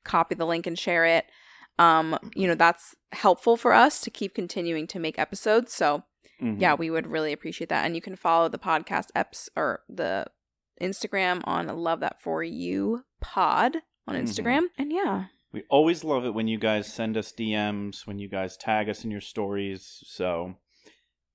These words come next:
Speaker 2: if you're,
Speaker 1: Yeah.
Speaker 2: if you're willing and able, please do that. We appreciate it. We love it. Helps keep us going.
Speaker 1: I like hearing, I love seeing, like, stories of you guys listening. It's just cool. It's, like, to know that you guys are,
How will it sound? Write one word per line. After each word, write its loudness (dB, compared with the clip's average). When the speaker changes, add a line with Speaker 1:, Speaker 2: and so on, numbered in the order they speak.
Speaker 2:
if -12
you're, -8
Speaker 1:
Yeah. 2
Speaker 2:
if -12
you're -4
willing -2
and -2
able, -8
please -12
do -4
that. -8
We -8
appreciate -8
it. -10
We -6
love -2
it. -4
Helps -10
keep -6
us 0
going. -10
Speaker 1:
I 0
like 2
hearing, -2
I -8
love 10
seeing, -2
like, 0
stories -2
of -10
you -8
guys -2
listening. -4
It's -6
just -10
cool. -2
It's, -12
like, -8
to -6
know -2
that -4
you -8
guys -2
are, -4